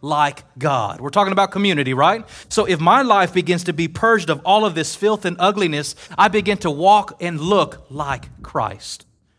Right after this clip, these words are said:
Well, what happens when I start doing that and you start doing that,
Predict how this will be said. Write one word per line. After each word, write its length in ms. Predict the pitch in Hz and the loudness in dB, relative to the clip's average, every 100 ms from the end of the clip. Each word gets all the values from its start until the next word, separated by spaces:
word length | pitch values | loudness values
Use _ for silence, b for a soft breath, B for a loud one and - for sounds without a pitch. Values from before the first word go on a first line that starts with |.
| _ _ - | _ _ -6
Well, 120 | 170 | 2
what 160 | 247 | 2
happens 320 | 220 214 175 135 | 4 0 -2 -4
when 120 | 131 | 0
I 140 | 170 | 0
start 340 | 196 - 123 113 | 0 -4 -6 -6
doing 220 | 123 120 | -8 -4
that 160 | 123 | -4
and 160 | 113 120 | -4 -8
you 140 | 196 | -8
start 320 | 208 - 139 123 | -8 -4 -6 -4
doing 180 | 135 | -4
that, 220 | 123 120 | -4 -6